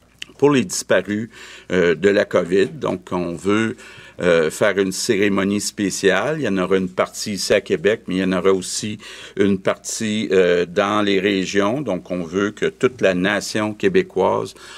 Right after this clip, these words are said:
offre ses condoléances à toutes les familles et à tous les proches de ceux qui sont partis, euh, beaucoup trop vite. On va, euh, vous donner, euh, prochainement tous les détails, là, de qui, euh, et comment, euh, ça va se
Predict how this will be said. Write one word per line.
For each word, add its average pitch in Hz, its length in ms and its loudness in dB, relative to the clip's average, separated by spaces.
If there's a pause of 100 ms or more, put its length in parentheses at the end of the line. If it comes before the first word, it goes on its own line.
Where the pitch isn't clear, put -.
(120)
offre 107 240 2
ses 95 200 -2
condoléances 92 760 2
à 87 60 0
toutes - 200 -8
les 92 100 0
familles 87 440 -2
et 98 40 -4
à 87 80 -2
tous - 120 -10
les 95 180 2
proches - 500 -2 (520)
de 92 140 4
ceux 98 260 -2
qui - 100 -10
sont 87 160 -2
partis, - 640 -6
euh, 82 300 0
beaucoup 92 320 -4
trop 87 340 -2
vite. 101 340 0 (500)
On 90 240 2
va, 101 520 4
euh, 90 140 0
vous 76 160 -10
donner, 90 640 0
euh, 85 100 -6
prochainement 90 580 -2
tous - 200 -10
les 92 180 0
détails, 87 800 0
là, 85 160 -2
de 78 180 -8 (140)
qui, 87 420 -6
euh, 76 380 -6
et 76 320 -8
comment, 87 480 0 (340)
euh, 82 260 2
ça 80 200 0
va 85 160 2
se - 100 -6